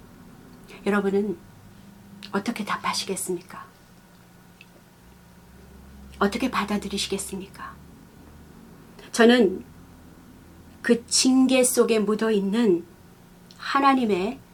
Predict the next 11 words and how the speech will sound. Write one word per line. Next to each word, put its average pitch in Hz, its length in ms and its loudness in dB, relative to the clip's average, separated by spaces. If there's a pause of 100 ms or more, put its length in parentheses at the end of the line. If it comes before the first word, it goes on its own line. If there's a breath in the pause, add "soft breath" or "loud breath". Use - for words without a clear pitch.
(160)
사랑 240 640 -4
때문이라고 190 840 -4 (480 soft breath)
답하겠습니다. 180 1160 -8 (880)
눈에 226 300 4
넣어도 214 360 0
아프지 220 440 0
않는 202 360 0
사랑하는 220 540 0
아들에게 208 480 4
매를 226 360 6
드시는 233 420 0